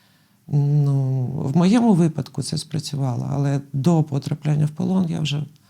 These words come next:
мала якусь там с-, відомі-, тобто я була більш-менш відома людям. Про мене чули. Якщо людина не була відома, краще не треба, бо буде тільки гірше.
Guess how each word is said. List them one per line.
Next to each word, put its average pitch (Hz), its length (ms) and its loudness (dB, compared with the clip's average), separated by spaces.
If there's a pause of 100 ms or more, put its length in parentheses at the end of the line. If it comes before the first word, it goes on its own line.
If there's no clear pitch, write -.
(220)
мала 143 260 2
якусь 123 320 -4
там - 140 -10 (160)
с-, - 140 -18 (120)
відомі-, 135 480 -2 (280)
тобто - 400 -4 (200)
я - 100 -4
була 143 240 -4
більш-менш 139 880 -6
відома 139 340 -4
людям. - 300 -10 (540)
Про 151 120 -4
мене 135 280 -2
чули. 131 360 -4 (1300)
Якщо 151 260 0
людина 151 400 2
не 143 120 2
була 143 280 0
відома, 131 380 -2
краще 135 380 -6
не 131 120 -4
треба, 123 420 -8
бо 131 160 -6
буде 131 260 -6
тільки - 300 -12
гірше. 117 460 -12